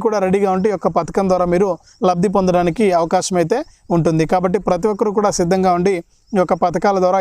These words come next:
ఎప్పటికప్పుడు మీరు లబ్ధినైతే పొందాలని చెప్పి మన ఛానల్ తరపున మరొకసారి అయితే తెలియజేస్తున్నాను. ఇక మీకు నిరంతరం కూడా మన ఛానల్ ద్వారా అప్‌డేట్స్ అయితే వస్తూ ఉంటాయి. మీరు మన ఛానల్ను చూస్తూనే ఉండండి.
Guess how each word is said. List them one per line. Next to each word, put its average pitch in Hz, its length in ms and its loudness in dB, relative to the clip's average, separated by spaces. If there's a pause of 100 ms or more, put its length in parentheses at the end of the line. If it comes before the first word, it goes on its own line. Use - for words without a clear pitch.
(100)
ఎప్పటికప్పుడు 190 580 -2
మీరు 180 160 2 (420)
లబ్ధినైతే 185 480 0 (240)
పొందాలని 180 440 0
చెప్పి 180 200 0 (420)
మన 180 100 2 (100)
ఛానల్ 202 260 0
తరపున 185 320 0
మరొకసారి 175 460 0
అయితే 170 220 -2
తెలియజేస్తున్నాను. 170 680 0 (340)
ఇక 208 100 -2 (100)
మీకు 233 220 -4
నిరంతరం 254 420 0
కూడా 254 220 0
మన 214 160 0
ఛానల్ 226 280 0
ద్వారా 220 200 0
అప్‌డేట్స్ 196 320 -2
అయితే 196 220 -2
వస్తూ 180 280 -4
ఉంటాయి. 190 220 -2 (320)
మీరు 190 160 2 (220)
మన 185 80 0 (100)
ఛానల్ను 214 360 0
చూస్తూనే 214 400 -2
ఉండండి. 196 260 2